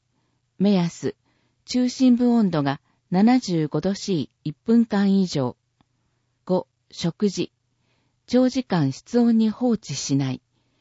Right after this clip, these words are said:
食事の前は手を洗う。六、残品。早く冷えるよう小分けする。時間が経ちすぎている場合は廃棄する。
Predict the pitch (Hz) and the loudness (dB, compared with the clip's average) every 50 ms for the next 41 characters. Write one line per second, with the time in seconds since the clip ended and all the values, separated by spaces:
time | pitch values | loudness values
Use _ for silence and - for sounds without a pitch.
0 | _ _ _ _ - - 202 - - 262 262 262 247 254 247 233 254 240 220 170 | _ _ _ _ -6 -6 -4 -2 -2 0 2 4 4 4 4 4 2 2 2 0
1 | 143 139 143 - _ 247 262 247 202 151 135 127 127 123 120 117 - - _ _ | -2 -4 -6 -4 _ -2 0 0 0 0 -2 -2 -4 -6 -6 -8 -10 -14 _ _
2 | _ _ _ _ _ _ _ _ _ _ _ _ _ _ _ _ _ 147 160 156 | _ _ _ _ _ _ _ _ _ _ _ _ _ _ _ _ _ -6 -4 -4
3 | - _ - 208 - - _ _ _ _ _ _ _ _ _ - 156 196 214 226 | -4 _ -2 -2 -2 -2 _ _ _ _ _ _ _ _ _ -4 0 2 2 2
4 | 226 226 - - 196 190 170 151 - _ _ _ _ _ _ _ _ _ _ _ | 0 -2 -2 -2 0 0 0 -2 -6 _ _ _ _ _ _ _ _ _ _ _
5 | _ _ _ _ - 247 269 262 247 - - 170 - - 208 220 233 233 220 185 | _ _ _ _ 0 2 4 4 2 2 0 -4 -2 0 2 2 4 4 2 2
6 | 156 151 143 131 120 - - _ - 165 180 180 190 - 175 160 - - - 143 | 2 0 0 -2 -4 -6 -10 _ -4 -2 -2 -2 -2 -2 -4 -6 -6 -6 -6 -4
7 | 135 131 - - _ _ _ _ _ _ _ _ _ _ _ _ _ - 180 - | -4 -4 -6 -6 _ _ _ _ _ _ _ _ _ _ _ _ _ -6 -4 0
8 | - 247 254 247 240 240 233 - 220 220 - - - - 262 254 240 - - 160 | 2 2 2 4 2 2 0 -2 -4 -6 -6 -8 -2 2 2 2 2 2 0 -2
9 | 151 143 139 139 131 143 151 165 175 175 175 170 160 160 160 170 170 202 233 220 | 0 0 0 -2 -2 -2 -2 -2 -2 -2 -2 -2 -2 -2 -4 -4 -6 -4 -4 -4
10 | 190 - - - - - 127 123 110 - | -4 -6 -14 -20 -14 -12 -10 -10 -10 -12